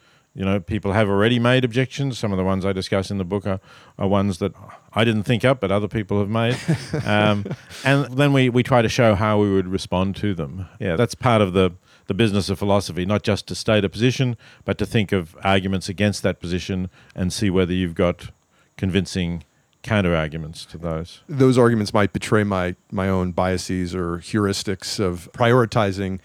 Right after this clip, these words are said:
Speaker 2: for example, that thing that is close to me as opposed to that thing that I cannot identify or is far away.
Speaker 1: Yes, that's certainly, um, a, a big factor, I think, in why,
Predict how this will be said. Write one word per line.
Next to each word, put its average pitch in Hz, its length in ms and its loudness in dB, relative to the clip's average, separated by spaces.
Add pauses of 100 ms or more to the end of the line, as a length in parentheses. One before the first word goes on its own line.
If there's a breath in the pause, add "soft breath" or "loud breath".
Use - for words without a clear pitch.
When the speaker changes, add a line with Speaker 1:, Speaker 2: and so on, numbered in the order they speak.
(160 soft breath)
Speaker 2:
for 117 160 2
example, 101 480 0
that 104 180 -2
thing 101 220 -4
that 95 100 -4
is 92 100 -4
close 107 320 0
to 104 60 -8
me 90 260 -6
as 87 200 -8
opposed 90 340 -4
to 95 80 -6
that 92 160 -4
thing 92 220 -8
that 87 100 -6
I 85 100 -6
cannot 85 320 -8
identify 78 640 -10 (800 soft breath)
or 107 180 2
is 92 120 -2
far 82 180 -2
away. 73 220 -6 (960)
Speaker 1:
Yes, 123 300 4
that's 151 240 4 (380)
certainly, 113 500 4
um, 98 420 4
a, 104 200 0
a 104 140 -2
big 95 280 2
factor, 101 460 0
I 87 100 -2
think, 92 260 -6
in 90 180 -2
why, 92 540 0